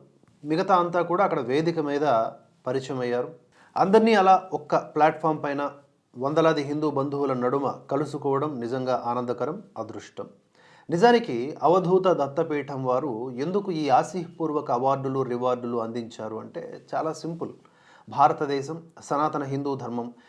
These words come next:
ఈ రెండూ కూడా ఎన్నో రకాల దుష్టశక్తుల దాడులకు నిరంతరం గురవుతూనే ఉన్నాయి. ఇంటా బయట శత్రువుల యొక్క కుటిల యత్నాలు నానాటికి పెరుగుతున్నాయి. రాజకీయ నాయకులు ఓట్ల కోసం భారతీయ హిందూ సమాజాన్ని నిర్వీర్యం చేసి పడేశారు.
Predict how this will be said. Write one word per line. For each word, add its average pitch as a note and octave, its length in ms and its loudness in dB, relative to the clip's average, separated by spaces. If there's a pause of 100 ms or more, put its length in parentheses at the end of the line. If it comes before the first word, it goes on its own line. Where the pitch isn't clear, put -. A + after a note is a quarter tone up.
(180)
ఈ C#3 80 -2
రెండూ E3+ 300 4
కూడా E3 240 2
ఎన్నో D#3+ 300 0
రకాల D3+ 340 0
దుష్టశక్తుల C#3 680 -4
దాడులకు C#3 500 0
నిరంతరం C#3 520 -6 (480)
గురవుతూనే C3+ 500 -2
ఉన్నాయి. B2+ 320 -6 (120)
ఇంటా E3+ 280 6
బయట D3+ 380 4
శత్రువుల E3 460 0
యొక్క D3 240 0
కుటిల C#3+ 380 -4
యత్నాలు C#3 640 -2 (380)
నానాటికి C3+ 460 -2
పెరుగుతున్నాయి. D3+ 600 -4 (760)
రాజకీయ E3 500 4
నాయకులు D3 380 0
ఓట్ల D3 300 0
కోసం D#3 420 -4
భారతీయ D3 540 2
హిందూ D3 300 -2
సమాజాన్ని C#3+ 580 -2
నిర్వీర్యం D3+ 640 -2
చేసి C3+ 140 -4
పడేశారు. B2+ 680 -8